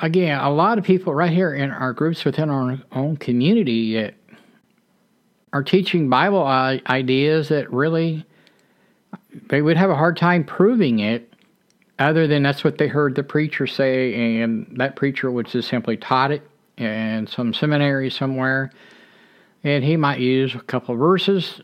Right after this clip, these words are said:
to support it, his idea. But then you go to another book of the Bible, and it kinda contradicts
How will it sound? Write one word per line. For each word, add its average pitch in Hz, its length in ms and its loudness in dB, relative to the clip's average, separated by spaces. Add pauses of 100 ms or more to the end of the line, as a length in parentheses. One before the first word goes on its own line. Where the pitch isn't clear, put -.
to 131 140 -4
support 160 500 0
it, 175 200 -4 (280)
his 135 220 -2
idea. 139 720 0 (840)
But 139 220 -2
then 156 180 2
you 151 320 0
go 143 180 2
to 135 380 0
another 123 480 2
book 139 300 -4
of 127 80 0
the 120 100 0
Bible, 117 540 0 (920)
and 147 160 2
it 151 80 0
kinda 160 240 2
contradicts 180 920 0